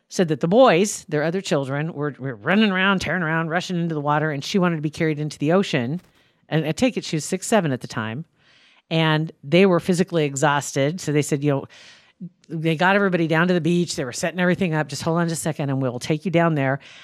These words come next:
And they said with that, she got up and ran into the ocean.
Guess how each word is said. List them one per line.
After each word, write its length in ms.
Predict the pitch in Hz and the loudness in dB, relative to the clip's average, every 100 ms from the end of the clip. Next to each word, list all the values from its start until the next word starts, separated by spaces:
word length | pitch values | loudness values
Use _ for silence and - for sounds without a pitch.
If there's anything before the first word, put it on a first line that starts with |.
| - 160 | -8 2
And 100 | 170 | 6
they 60 | |
said 220 | 170 196 160 | 6 4 4
with 240 | 262 - | 2 4
that, 240 | 320 320 | 4 4
she 200 | 302 - 214 | 2 -4 0
got 240 | 214 208 | 2 4
up 160 | 202 - | 2 2
and 200 | 170 156 | -2 0
ran 200 | 156 160 | 2 2
into 180 | 156 156 | 2 0
the 120 | 135 123 | 2 2
ocean. 260 | 110 - | 0 -8